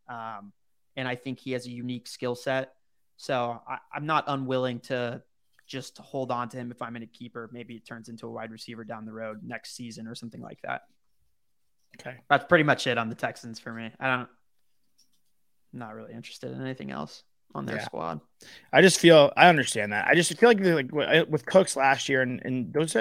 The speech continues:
Speaker 2: those guys are sometimes, like, fantasy winners. You know what I'm saying?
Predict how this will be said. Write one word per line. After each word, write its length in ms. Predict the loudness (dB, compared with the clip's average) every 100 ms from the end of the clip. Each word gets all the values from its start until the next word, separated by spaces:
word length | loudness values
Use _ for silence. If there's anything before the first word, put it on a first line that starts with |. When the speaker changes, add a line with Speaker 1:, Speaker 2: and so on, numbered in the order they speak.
| 0
Speaker 2:
those 220 | 2 2
guys 240 | 2 2
are 80 | 0
sometimes, 480 | -4 -6 -2 -2 -2
like, 160 | -6 -6
fantasy 400 | -6 -4 -4 -4
winners. 500 | -6 -8 -12 -18 -20 _ _ -20 -20 -20 -20 -20 -20 -6
You 60 | 0
know 60 |
what 80 | 2
I'm 80 | 4
saying? 380 | 8 8 6